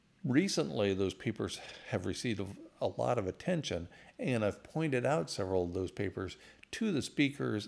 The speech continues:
and one of the co-founders of Extinction Rebellion, and they just continue to ignore it. They continue to act as if I'm making the whole thing up. They often look the other way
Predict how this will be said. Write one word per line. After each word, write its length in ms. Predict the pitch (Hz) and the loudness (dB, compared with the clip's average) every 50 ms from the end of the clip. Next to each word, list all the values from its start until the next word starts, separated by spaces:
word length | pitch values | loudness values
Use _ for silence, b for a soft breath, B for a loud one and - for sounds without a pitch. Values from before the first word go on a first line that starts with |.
| - - | -8 -6
and 380 | 220 127 117 107 101 110 147 | -2 0 0 2 0 0 0
one 140 | 113 110 113 | 0 0 0
of 80 | 104 90 | 0 0
the 80 | 95 | -2
co-founders 800 | - - - - 262 233 - - 120 95 87 82 85 78 82 - | -4 -4 -4 -2 -2 -2 0 0 0 0 0 -2 -4 -6 -6 -8
of 100 | - - | -8 -8
Extinction 420 | 101 - - - 107 92 90 95 90 | -8 -8 -4 -4 -4 -4 -2 -4 -4
Rebellion, 400 | 87 87 87 90 87 87 90 87 B B B B B B B | -4 -2 -2 0 0 0 0 -2 B B B B B B B
and 160 | - - 175 180 | -2 0 2 4
they 80 | 170 | 2
just 180 | 165 160 139 - | 2 2 0 0
continue 460 | - 135 117 - 147 147 131 120 113 | 0 -2 0 0 0 0 0 0 -2
to 160 | 113 - 113 | -2 0 -2
ignore 360 | 104 92 92 95 95 92 90 | 0 0 0 0 0 0 0
it. 120 | 87 85 - - | -2 -4 -6 -8
They 80 | - 101 | -10 -10
continue 540 | - - 107 101 - 143 151 127 123 117 104 | -4 -4 -4 -2 0 -2 -2 0 0 0 2
to 120 | 98 101 | 2 2
act 220 | 92 90 92 - - | 4 2 0 0 -2
as 160 | 110 87 87 | -2 0 0
if 140 | 98 87 - | 0 0 2
I'm 240 | 87 87 87 87 | 0 0 0 0
making 320 | 90 104 110 - 139 123 113 | 0 -2 -2 -2 -2 -2 -2
the 80 | 107 98 | -2 -2
whole 180 | 98 104 104 | -2 -4 -4
thing 300 | 101 - 113 104 98 98 | -2 -2 -2 -2 0 0
up. 200 | 92 90 98 - B B B B B B B B B B B B B B B B _ | -2 -2 -2 -4 B B B B B B B B B B B B B B B B _
They 760 | - - - 185 190 175 135 120 120 113 110 107 104 104 104 123 - - - - - - - - - - | -10 -8 -8 -8 -8 -2 2 4 6 6 6 6 6 4 2 0 -4 -10 -12 -16 -20 -20 -20 -12 -2 2
often 360 | 135 135 131 113 - 120 101 | 2 2 4 4 4 4 4
look 180 | 101 98 92 - | 4 2 0 -2
the 160 | - 98 98 | 0 2 4
other 160 | 95 90 95 | 4 4 4
way 320 | 92 90 87 82 78 71 | 2 2 2 2 0 -2